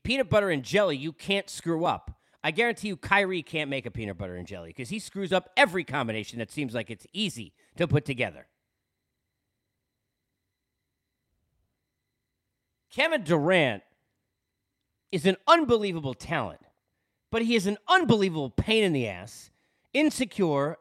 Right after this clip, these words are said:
and a baby, and is afraid of the responsibilities that he's choosing. That's what we have to accept at this point about Kevin Durant.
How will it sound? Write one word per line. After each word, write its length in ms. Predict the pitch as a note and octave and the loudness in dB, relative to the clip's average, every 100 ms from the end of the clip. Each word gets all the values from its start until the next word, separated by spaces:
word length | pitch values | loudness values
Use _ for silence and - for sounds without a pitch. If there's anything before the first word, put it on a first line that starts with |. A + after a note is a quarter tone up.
| F#3+ | -2
and 120 | G#3 | 0
a 80 | F#3+ | -2
baby, 760 | C#3+ - C4 B3+ F3 B2 C3+ - _ - | -2 8 8 8 0 -4 -8 -12 _ -2
and 180 | F#3 G3+ | 0 2
is 180 | G3+ F#3 | 0 0
afraid 400 | E3 B3+ D4+ C#4+ | -2 2 2 2
of 80 | |
the 80 | A3 | 0
responsibilities 720 | G#3+ - A3+ A#3 G3+ A3 A3 E3 | 0 2 2 2 0 -2 -2 -2
that 140 | F3+ | -4
he's 360 | D3+ B3+ C4 G#3+ | -4 -4 -2 -4
choosing. 720 | - - D#4+ D#4 E3+ F2 - _ _ _ _ _ | -10 -4 -2 -2 -6 -10 -14 _ _ _ _ _
That's 300 | - B3+ D#4 | 0 0 0
what 180 | B3 C4+ | 0 0
we 120 | A#3+ | 0
have 220 | G3+ A3+ - | -2 -2 -2
to 80 | |
accept 520 | G3 - - D#4 D4+ - | -6 -6 -2 0 0 -4
at 140 | E3+ | -8
this 180 | D#3 - | -10 -12
point 340 | - D3+ G2+ | -6 -6 -6
about 220 | C3 F3 | -6 -6
Kevin 280 | - G3 F3+ | -4 -4 -2
Durant. 360 | D#3+ C#3 G#2+ | -4 -6 -8